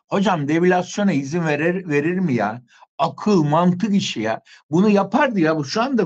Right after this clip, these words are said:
gerçekten belki becerikli, belki beceriksiz, orası tartışılır. Ama şu anda rasyonel bir politika uygulayan demiyorum.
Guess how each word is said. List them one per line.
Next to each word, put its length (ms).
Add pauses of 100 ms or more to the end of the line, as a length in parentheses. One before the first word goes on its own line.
gerçekten 720 (840)
belki 420
becerikli, 680
belki 360
beceriksiz, 760
orası 360
tartışılır. 560 (400)
Ama 260
şu 220
anda 440 (300)
rasyonel 920
bir 300
politika 640 (280)
uygulayan 640
demiyorum. 500